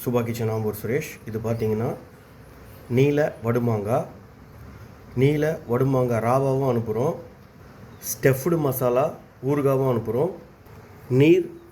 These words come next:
வடுமாங்காய் ரெடி பண்ணி அனுப்புகிறோம். ரொம்ப குவாலிட்டியாக இருக்கும். ஆர்டர் பேஸில் ரெடி பண்ணி அனுப்புகிறோம்.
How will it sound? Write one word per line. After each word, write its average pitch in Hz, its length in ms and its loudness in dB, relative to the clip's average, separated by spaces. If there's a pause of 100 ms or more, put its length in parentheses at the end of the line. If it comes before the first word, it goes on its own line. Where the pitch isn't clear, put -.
வடுமாங்காய் 123 500 0
ரெடி 117 180 -2
பண்ணி 117 180 2
அனுப்புகிறோம். 110 400 0 (220)
ரொம்ப 143 360 4
குவாலிட்டியாக 120 460 2
இருக்கும். 117 300 -2 (1300)
ஆர்டர் 143 260 2
பேஸில் 147 320 2
ரெடி 120 180 0
பண்ணி 120 180 2
அனுப்புகிறோம். 107 400 -2